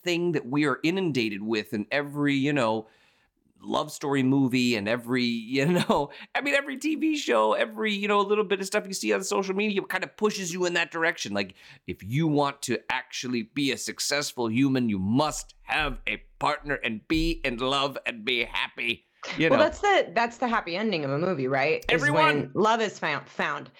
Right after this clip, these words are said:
Speaker 2: right? If, if you went and watched a movie, and, like, don't get me wrong, sometimes there are other, like, kind of quote unquote happy endings, but, like, when you, when you compare the amount of happy endings that someone finding love, right, versus the happy endings, which is like,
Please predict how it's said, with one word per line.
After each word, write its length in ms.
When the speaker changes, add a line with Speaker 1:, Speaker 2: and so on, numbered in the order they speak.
Speaker 2:
right? 280
If, 220
if 120
you 180
went 180
and 80
watched 280
a 40
movie, 640
and, 80
like, 160
don't 120
get 60
me 60
wrong, 160
sometimes 360
there 120
are 40
other, 160
like, 140
kind 160
of 80
quote 160
unquote 260
happy 280
endings, 320
but, 100
like, 140
when 120
you, 280
when 200
you 100
compare 360
the 100
amount 200
of 60
happy 320
endings 380
that 200
someone 360
finding 380
love, 540
right, 300
versus 360
the 60
happy 320
endings, 300
which 140
is 120
like, 240